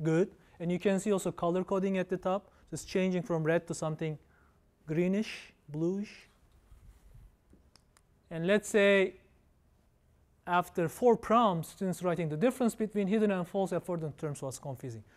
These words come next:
So that's something more specific. And that's something we can provide back this information. So that's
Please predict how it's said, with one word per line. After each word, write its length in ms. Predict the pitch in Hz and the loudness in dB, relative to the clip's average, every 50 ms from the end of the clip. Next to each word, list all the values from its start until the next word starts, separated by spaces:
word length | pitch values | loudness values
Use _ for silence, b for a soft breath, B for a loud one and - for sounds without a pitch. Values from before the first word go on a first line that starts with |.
| b b b | b b b
So 80 | 185 | 2
that's 180 | 196 240 240 - | 2 2 2 4
something 340 | - 226 220 214 220 190 185 | 2 2 2 2 2 2 2
more 120 | 180 160 | 2 0
specific. 500 | - - - 165 151 - - - - - _ _ b b b b b b b b | -2 -4 -6 -6 -6 -6 -8 -14 -18 -20 _ _ b b b b b b b b
And 160 | - 151 160 175 | -8 -4 0 2
that's 160 | 208 208 - | 2 0 2
something 400 | - 220 226 233 226 226 208 196 | 2 2 2 4 4 2 2 2
we 140 | 185 185 165 | 2 0 -2
can 340 | - - 175 165 160 147 - _ _ _ _ _ _ _ _ _ _ _ | -2 -2 -2 -2 -2 -4 -8 _ _ _ _ _ _ _ _ _ _ _
provide 400 | - 175 165 170 175 170 170 - | -2 0 2 4 4 2 0 0
back 180 | 175 170 165 - | -2 -2 -2 -2
this 160 | 160 - - | -8 -8 -8
information. 560 | 147 - - 151 147 156 165 156 - 151 139 | -6 -4 -2 -2 -2 0 -2 -2 -4 -4 -4
So 140 | - 170 165 | -2 -2 0
that's 360 | 160 208 240 226 - - | 2 0 0 0 -6 -14